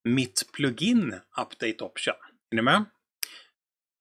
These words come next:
Det kanske finns massvis med olika update option. Varenda plugins kanske har sitt update option för att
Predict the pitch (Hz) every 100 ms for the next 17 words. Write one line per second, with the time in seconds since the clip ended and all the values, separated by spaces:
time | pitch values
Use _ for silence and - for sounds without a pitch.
0 | _ _ - 127 175 151 156 160 143 131
1 | - - _ 113 170 - - 110 107 196
2 | 240 - 160 170 151 107 143 113 - 113
3 | 104 104 - 107 95 135 143 160 151 104
4 | 131 - 180 151 135 240 240 - 180 -
5 | 127 113 104 107 - - 214 - 151 -
6 | - 147 127 139 117 - - 95 101 143
7 | 143